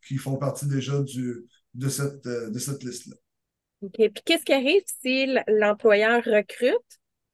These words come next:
Speaker 2: mais l'employé, il fait pas de job?
Speaker 1: Ben,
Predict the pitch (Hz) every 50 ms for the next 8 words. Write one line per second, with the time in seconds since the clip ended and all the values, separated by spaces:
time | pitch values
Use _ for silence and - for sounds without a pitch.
0 | _ _ _ - 208 214 208 202 202 202 196 196 196 - 208 196 196 208 269 330
1 | 311 - 202 190 - 208 202 180 190 208 240 285 240 - _ _ _ _ _ _
2 | _ _ _ _ _ _ _ _ _ _ _ _ _ _ _ _ _ _ _ _
3 | _ _ _ _ _ _ _ _ _ _ _ _ _ _ - 143 151 160 160